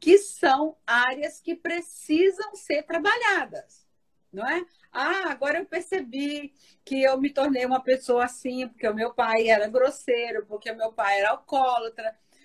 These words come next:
porque o meu pai chegava em casa e batia em todo mundo. Aí eu comecei a ficar com excesso de adrenalina na corrente sanguínea", como eu ouvi de um paciente essa semana. "Ilma,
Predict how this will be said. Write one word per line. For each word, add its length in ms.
porque 220
o 40
meu 200
pai 200
chegava 420
em 60
casa 300
e 40
batia 340
em 60
todo 260
mundo. 600
Aí 260
eu 100
comecei 500
a 60
ficar 540
com 120
excesso 520
de 60
adrenalina 680
na 140
corrente 320
sanguínea", 920
como 400
eu 160
ouvi 220
de 80
um 40
paciente 380
essa 120
semana. 640
"Ilma, 480